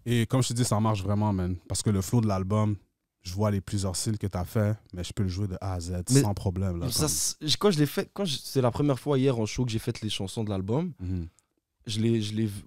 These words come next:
Speaker 2: aussi, je l'ai ressenti que comme ça, ça suit le vibe, tu sais.
Speaker 1: It is.
Speaker 2: Ça monte, ça redescend, ça monte, ça redescend, donc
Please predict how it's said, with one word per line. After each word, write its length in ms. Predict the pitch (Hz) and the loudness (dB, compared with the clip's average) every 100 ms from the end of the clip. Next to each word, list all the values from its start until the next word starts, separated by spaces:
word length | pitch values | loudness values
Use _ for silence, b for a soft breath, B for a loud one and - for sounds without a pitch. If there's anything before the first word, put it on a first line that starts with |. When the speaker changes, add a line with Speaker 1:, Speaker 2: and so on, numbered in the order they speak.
| 113 | -8
Speaker 2:
aussi, 220 | 113 185 | -4 0
je 80 | 139 | 2
l'ai 60 | 113 | 2
ressenti 420 | - 110 - 180 | 2 -2 -2 -2
que 120 | 123 | -2
comme 520 | 107 104 95 95 87 85 _ _ _ _ | -2 -2 -4 -6 -10 -16 _ _ _ _
ça, 600 | - - 101 92 87 87 98 - _ _ _ | -10 -4 -2 -2 -4 -6 -10 -18 _ _ _
ça 160 | - 101 | -10 -8
suit 200 | - 147 | -2 2
le 120 | 135 | 4
vibe, 360 | 107 123 123 87 - | 4 4 4 0 -6
tu 140 | 117 | -4
sais. 140 | 131 101 | -4 -2
Speaker 1:
It 80 | 90 | 2
is. 180 | 98 85 - | 2 0 -4
Speaker 2:
Ça 100 | 104 | 0
monte, 260 | 120 123 | 2 2
ça 60 | 104 | 0
redescend, 380 | 98 101 104 101 | -4 -4 -4 -6
ça 120 | 95 | -6
monte, 200 | 95 95 | -6 -8
ça 80 | 87 | -10
redescend, 380 | 92 90 92 87 | -10 -8 -8 -8
donc 160 | 85 | -10